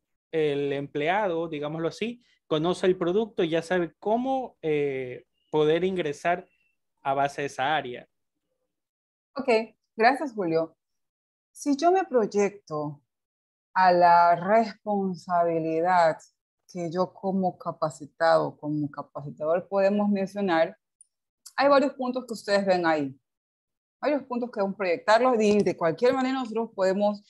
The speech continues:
Speaker 2: eh, filtrarlo con lo que han dicho ustedes, las actividades dentro del papel como, o, como empleado.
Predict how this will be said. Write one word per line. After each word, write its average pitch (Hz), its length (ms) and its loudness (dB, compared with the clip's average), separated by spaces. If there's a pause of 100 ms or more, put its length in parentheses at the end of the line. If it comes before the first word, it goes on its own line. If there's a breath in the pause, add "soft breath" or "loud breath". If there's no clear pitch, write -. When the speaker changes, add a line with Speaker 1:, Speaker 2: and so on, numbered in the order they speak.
(180 soft breath)
Speaker 2:
eh, 185 160 -2
filtrarlo 208 580 4
con 214 160 -4
lo 180 100 -4
que 175 140 -2
han 170 160 -2
dicho 160 260 -8
ustedes, 156 380 -2
las 160 140 2
actividades 170 580 0
dentro 185 380 -4
del 220 160 4
papel 175 500 -2
como, 202 500 -4
o, 165 160 -2 (260)
como 185 460 0
empleado. - 600 -4